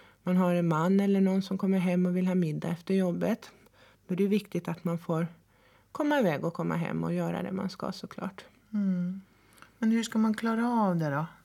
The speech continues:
Speaker 1: Ja, först och främst så får man ju inte ifrågasätta de här personernas känslor, för känslorna är ju alltid sanna.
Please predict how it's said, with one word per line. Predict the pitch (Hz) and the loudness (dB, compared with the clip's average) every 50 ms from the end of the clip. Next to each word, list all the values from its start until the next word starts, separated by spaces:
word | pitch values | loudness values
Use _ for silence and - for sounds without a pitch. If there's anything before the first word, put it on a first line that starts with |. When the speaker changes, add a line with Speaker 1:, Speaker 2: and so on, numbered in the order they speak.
| _ _ - - - - - - - - - - - _ | _ _ -20 -20 -20 -20 -20 -20 -20 -20 -20 -20 -12 _
Speaker 1:
Ja, | - 214 | -4 -2
först | 202 - 285 294 - 302 | 0 2 0 0 0 -2
och | 277 | -4
främst | - 220 175 170 180 - | 0 0 2 2 0 -2
så | 196 | -4
får | 180 - 185 180 | -6 -4 -2 0
man | 185 180 175 | 0 0 2
ju | 180 | 0
inte | 180 180 180 180 | 0 0 -2 -2
ifrågasätta | 170 170 - 180 175 175 170 170 175 180 180 - 220 196 - - - | -4 -2 0 0 2 2 2 2 0 -2 -2 -2 -4 -4 -4 -4 -6
de | 131 151 156 | -4 -4 -4
här | 160 160 | -4 -4
personernas | - - 165 - - - 143 139 143 147 151 156 | -6 -6 -8 -6 -6 -4 -4 -4 -4 -4 -4 -6
känslor, | - - 170 147 160 160 - - 165 135 160 | -4 -4 -4 -4 -4 -6 -6 -4 -4 -4 -4
för | - - - 165 147 127 | -4 -4 -4 -2 -2 -2
känslorna | 147 - - 180 180 180 - - 185 185 170 151 147 | -4 -4 -4 -2 -2 -2 -2 -2 -2 0 0 -2 -2
är | - - | -4 -4
ju | 139 - | -4 -4
alltid | - - 156 143 151 - - - 165 | -4 -4 -4 -6 -6 -10 -8 -10 -8
sanna. | - - - 90 90 127 123 120 107 127 170 | -6 -4 -4 -4 -4 -2 -2 0 0 0 -2